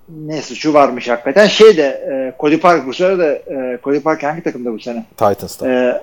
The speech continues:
Speaker 2: Yeni
Speaker 1: ha,
Speaker 2: geldi.
Speaker 1: e, o, ona güvenemedikleri için, e, bir yerde field goal vurmadılar. Yine kazandılar da.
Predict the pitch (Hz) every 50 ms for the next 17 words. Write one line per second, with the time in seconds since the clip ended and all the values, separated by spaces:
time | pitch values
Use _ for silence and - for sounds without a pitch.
0 | - - - 101 101 135 131 - 92 87 - 170 147 139 139 139 135 135 135 135
1 | 135 - - - - - _ _ _ _ _ _ _ _ _ - - 156 151 165
2 | 175 165 147 - - - 185 165 165 185 180 165 160 160 170 185 190 180 160 -
3 | - 160 160 156 151 - 196 196 196 185 175 165 143 131 127 151 156 151 151 156
4 | 147 - 165 156 139 165 165 160 156 151 143 135 120 151 170 165 156 147 147 151
5 | 147 123 - - - 143 139 143 143 147 147 175 190 185 156 131 110